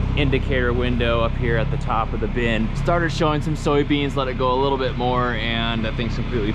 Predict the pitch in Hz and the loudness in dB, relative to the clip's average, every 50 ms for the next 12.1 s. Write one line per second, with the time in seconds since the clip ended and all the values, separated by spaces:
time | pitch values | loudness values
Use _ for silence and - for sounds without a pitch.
0 | - - 113 110 110 110 107 - - 110 107 104 104 - - - - - - - | -2 -2 -2 0 0 -2 -2 -2 -2 -2 -2 -2 -2 -2 -4 -4 -4 -4 -4 -4
1 | - - 165 202 202 190 170 - - 180 165 160 - 147 147 147 147 143 143 143 | -2 0 0 0 0 0 -2 0 2 2 2 2 2 0 0 0 0 -2 -2 -2
2 | 139 139 135 139 127 85 113 120 117 113 107 117 135 143 156 156 156 151 147 147 | -2 -2 -2 -2 -2 -2 0 0 0 0 -2 -2 -2 0 0 0 0 0 0 0
3 | 143 - - - - - - - - - 123 120 110 127 131 135 139 139 123 131 | -2 -2 -4 -4 -2 -2 -2 -2 0 0 0 0 0 2 2 2 2 2 0 0
4 | 123 127 127 123 120 123 127 123 120 117 - 127 123 120 123 120 117 117 113 - | -2 0 0 0 2 2 4 2 2 0 0 0 0 0 0 0 0 0 0 0
5 | 123 117 117 117 120 113 113 113 107 - - 120 117 113 - 127 120 117 131 123 | 0 0 2 2 2 2 2 0 0 0 0 -2 0 0 0 0 2 2 2 2
6 | 120 120 120 120 123 - - - - - - - - - - - 131 117 107 - | 2 2 2 2 0 -2 -4 -6 -4 -4 -4 -4 -4 -4 -2 0 0 0 0 0
7 | - 131 127 123 117 - 131 120 120 113 113 107 - - 127 123 117 123 120 113 | -2 -2 -2 -2 -2 -2 -4 -2 -2 -2 -2 -2 0 2 2 2 2 2 0 0
8 | 117 117 117 117 117 113 107 - 113 110 110 110 - 104 95 104 117 147 185 214 | 0 0 0 0 0 -2 -2 -2 -2 -2 -2 0 0 0 0 0 0 0 0 0
9 | 214 - - - 131 123 117 123 123 117 113 117 117 117 117 110 107 110 113 117 | -2 -2 -2 0 0 0 0 0 0 0 0 0 0 0 0 0 -2 0 0 2
10 | 117 113 117 110 110 113 113 113 117 113 110 107 110 110 107 110 107 107 110 107 | 2 2 0 0 -2 -2 0 0 0 0 0 0 -2 -2 -2 0 -2 -2 -2 -4
11 | - - 120 113 107 107 107 107 107 104 110 113 113 - - 117 117 113 117 117 | -2 0 0 0 0 0 0 -2 -2 -2 -2 -2 -2 -2 -2 0 0 0 0 0
12 | 110 - | -2 -2